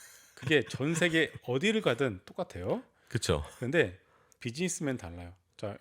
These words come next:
Speaker 1: 여러분들 이번에, 어, 트럼프가 이번에 그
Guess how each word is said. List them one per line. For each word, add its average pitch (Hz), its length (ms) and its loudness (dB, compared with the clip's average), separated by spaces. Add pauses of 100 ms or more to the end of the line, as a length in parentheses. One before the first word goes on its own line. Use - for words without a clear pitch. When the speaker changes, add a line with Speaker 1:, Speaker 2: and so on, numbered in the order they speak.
(140)
Speaker 1:
여러분들 135 320 -4
이번에, 131 500 0 (240)
어, 110 460 -8
트럼프가 170 880 -4 (220)
이번에 123 380 -6
그 107 340 -6